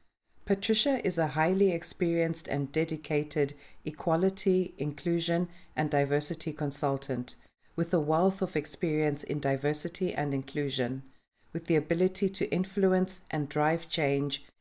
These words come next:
in large organizations. She provides advice and guidance on inclusion strategies,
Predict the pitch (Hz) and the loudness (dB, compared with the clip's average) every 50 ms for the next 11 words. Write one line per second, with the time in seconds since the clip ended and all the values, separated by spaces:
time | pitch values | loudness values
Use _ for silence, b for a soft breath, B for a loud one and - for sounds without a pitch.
0 | _ - 143 147 143 147 151 147 143 147 143 143 - - - 147 131 - 135 131 | _ -6 -4 -2 0 0 2 2 2 2 2 0 -4 -4 -4 -4 -2 -2 -2 -2
1 | 127 127 127 - 131 127 127 - - - 123 120 120 123 - - - - - - | 0 -2 0 0 0 -2 -2 -4 -4 -6 -6 -6 -6 -6 -8 -10 -12 -14 -18 -20
2 | - - _ _ _ _ _ _ - - - - - 196 190 196 - 175 156 143 | -20 -20 _ _ _ _ _ _ -16 -10 -6 0 2 2 2 2 0 0 2 4
3 | 175 180 190 196 190 190 - 160 147 - - 147 156 196 214 208 - - - 151 | 6 6 8 6 6 4 2 0 -2 2 2 4 4 4 4 2 0 0 0 0
4 | 151 - - 143 147 151 143 143 135 135 - - 151 147 143 143 143 - - - | 0 0 2 2 4 4 4 2 2 2 0 -2 -2 0 0 -2 -2 -4 -2 -2
5 | 170 165 - 180 185 185 - - - 151 147 - - 139 - 131 131 127 131 135 | 0 0 0 0 0 0 0 2 2 0 0 0 -4 -6 -2 0 0 0 0 -2
6 | - | -4